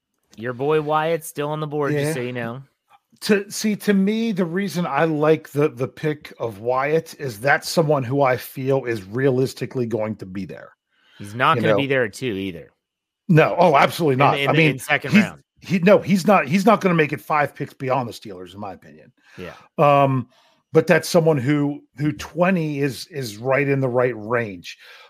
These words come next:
Speaker 2: But with, in this case, I mean, the Steelers have not drafted a, a, a wide receiver in the first round in sixteen years. Um, and if,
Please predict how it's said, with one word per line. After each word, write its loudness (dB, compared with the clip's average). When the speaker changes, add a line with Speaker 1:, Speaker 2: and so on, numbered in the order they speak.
Speaker 2:
But 4
with, 2
in 4
this 4
case, 0
I 0
mean, 2
the 2
Steelers -4
have 0
not 2
drafted 0
a, -4
a, 0
a 2
wide 4
receiver 0
in 2
the -6
first -8
round -2
in -10
sixteen -8
years. -4
Um, 4
and 2
if, -6